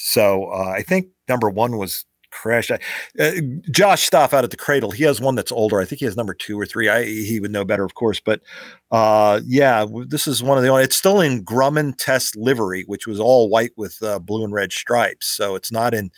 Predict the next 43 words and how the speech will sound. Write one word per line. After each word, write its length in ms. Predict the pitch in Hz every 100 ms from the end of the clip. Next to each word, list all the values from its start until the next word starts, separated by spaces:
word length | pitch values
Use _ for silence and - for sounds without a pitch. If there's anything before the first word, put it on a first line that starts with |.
| - - - _ _ -
in 260 | 107 98 98
fleet 420 | - - 120 -
markings. 600 | 107 113 120 95 92 104
It 80 | 107
never 320 | 113 117 104
served, 320 | - 110 101
this 140 | 135 139
airplane 280 | 120 113
never 180 | 104 104
served 280 | - 110 98
in 80 | 98
the 60 |
fleet. 240 | 92 110 110
And 100 | 139
I 60 |
talked 260 | 185 220 202
to 60 | 139
Grum-, 260 | 151 160
Grumman 280 | 135 160 143
engineers 540 | 143 123 117 135 127
over 180 | 113 107
the 120 | 113
years 320 | 110 107 107 -
who 160 | 107
worked 360 | 92 110 143 -
on 200 | 98 95
it, 160 | 98 _ - - - - -
and 60 | 117
they 40 |
said 200 | - 139
essentially 540 | 113 180 196 - 120 113
that 200 | 131 -
first 260 | 147 -
batch 320 | 135 131 135
of 140 | 104 -
prototypes 680 | 120 127 123 110 107 -
of, 260 | 107 92 85 107
uh, 380 | 101 92 90 87 _ _ _ _ _ -
of 240 | 101 95
the 100 | 101
F 140 | 104
fourteens 360 | 113 101 110 92
were, 140 | 95